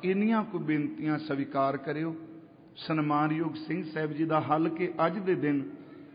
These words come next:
ਕਥਾ ਸਿੰਘ ਸਾਹਿਬ ਗਿਆਨੀ ਜਸਵੰਤ ਸਿੰਘ ਜੀ ਪਰਵਾਨਾ ਜੀ, ਬੀ ਸੀ ਜੀ, ਮੈਂ, ਸਾਡੇ ਬਜ਼ੁਰਗ ਨੇ, ਬਹੁਤ ਪਿਆਰ ਕਰਦੇ ਆ। ਜਿੱਥੇ ਜ਼ਿੰਦਗੀ 'ਚ ਕਦੀ ਬੋਲਦੇ ਆ, ਜਿਹੜੀਆਂ ਗੱਲਾਂ ਸਮਝ ਨਹੀਂ ਸਾਨੂੰ ਪੈਂਦੀਆਂ,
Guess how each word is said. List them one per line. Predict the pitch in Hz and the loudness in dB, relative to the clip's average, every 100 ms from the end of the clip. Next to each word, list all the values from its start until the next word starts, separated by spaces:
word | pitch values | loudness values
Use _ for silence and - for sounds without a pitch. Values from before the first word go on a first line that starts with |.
| - | -4
ਕਥਾ | 165 175 165 | -2 2 2
ਸਿੰਘ | 160 175 175 - | 2 -4 -6 -2
ਸਾਹਿਬ | 151 143 | -2 -2
ਗਿਆਨੀ | 135 147 147 156 | 0 0 2 0
ਜਸਵੰਤ | 135 131 151 139 139 - | -2 -6 -2 0 -2 -4
ਸਿੰਘ | 156 151 | -6 -2
ਜੀ | 143 | -2
ਪਰਵਾਨਾ | 143 151 139 135 131 143 | -4 -2 -2 0 0 0
ਜੀ, | 156 165 | -2 -4
ਬੀ | 147 | -6
ਸੀ | 151 - | -6 -8
ਜੀ, | 151 170 - - - - - 135 | -8 -10 -14 -20 -20 -20 -8 -2
ਮੈਂ, | 147 | 0
ਸਾਡੇ | 143 151 151 | 2 2 2
ਬਜ਼ੁਰਗ | 147 151 123 147 160 | 0 -2 0 0 0
ਨੇ, | 147 151 | 0 0
ਬਹੁਤ | 120 107 143 214 - | -2 -2 0 -2 -2
ਪਿਆਰ | 160 143 143 | -2 -2 -2
ਕਰਦੇ | - 127 123 131 | -4 -6 -4 -4
ਆ। | 143 - - - - - - - - | -4 -10 -18 -20 -20 -20 -20 -20 -4
ਜਿੱਥੇ | 196 196 185 | -2 2 2
ਜ਼ਿੰਦਗੀ | 135 143 143 135 | 2 0 0 -2
'ਚ | 160 - | -4 -4
ਕਦੀ | 156 147 | -2 0
ਬੋਲਦੇ | 135 143 147 139 151 | 2 2 2 0 0
ਆ, | 139 - - - - - - - - 113 | -2 -4 -12 -18 -20 -20 -20 -20 -20 -2
ਜਿਹੜੀਆਂ | 156 180 180 | 0 2 0
ਗੱਲਾਂ | 147 147 147 147 143 - - - - - - - | 0 2 2 2 0 -6 -14 -20 -20 -20 -20 0
ਸਮਝ | 208 247 | 4 6
ਨਹੀਂ | 226 214 | 4 2
ਸਾਨੂੰ | 180 165 156 | 2 2 2
ਪੈਂਦੀਆਂ, | 156 143 139 143 | 2 2 2 2